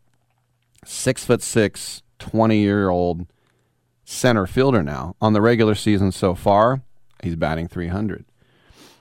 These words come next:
Jordan Walker right alongside, um, the guy with the, uh, Diamondbacks. There's gonna be a few Collins. There's gonna be a few guys that are gonna be out there. <clears throat> But that is one of the strangest things I've ever seen.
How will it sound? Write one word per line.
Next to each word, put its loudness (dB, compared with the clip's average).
Jordan 2
Walker 2
right 4
alongside, 0
um, -6
the -6
guy 2
with -2
the, -4
uh, 0
Diamondbacks. -2
There's 2
gonna 0
be 2
a 0
few -2
Collins. -2
There's -4
gonna 0
be -2
a -4
few -6
guys -4
that -8
are -6
gonna -8
be -10
out -10
there. -18
<clears throat> 2
But 0
that 4
is 0
one 4
of 4
the 2
strangest 2
things 2
I've 0
ever 0
seen. -2